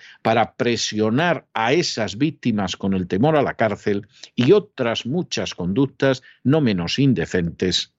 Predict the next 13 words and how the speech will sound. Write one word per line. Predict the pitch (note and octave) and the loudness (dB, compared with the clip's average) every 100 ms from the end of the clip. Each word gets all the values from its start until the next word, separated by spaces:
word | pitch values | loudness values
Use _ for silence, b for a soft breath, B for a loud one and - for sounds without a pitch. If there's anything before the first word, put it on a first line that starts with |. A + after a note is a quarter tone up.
| - | 2
y | B2+ | 4
repugnantes. | G#2 - - - - - - - - - _ _ - B B | 2 -4 -14 -12 -8 -10 -10 -16 -12 -12 _ _ -18 B B
No | B2+ G#3 | 2 4
sorprende | C4+ A3 F#3+ D3+ A2+ A2+ - | 2 0 0 2 2 0 -2
que | F#2+ | -4
en | F#2+ | 0
medio | C3+ G#3 F#3 | 2 4 2
de | D3 | 2
esa | - A#2 | 0 -4
atmósfera | A2 B2 D#3 - G#2 F#2 | -2 0 -2 0 -2 -2
de | F#2+ | -4
corrupción | - F2+ F2+ F2 D3 F3 B2+ | -4 -2 -2 -2 0 2 0
diaria, | F2 G2+ A#2+ F#2 D2 D#2+ | 0 2 2 -2 -10 -14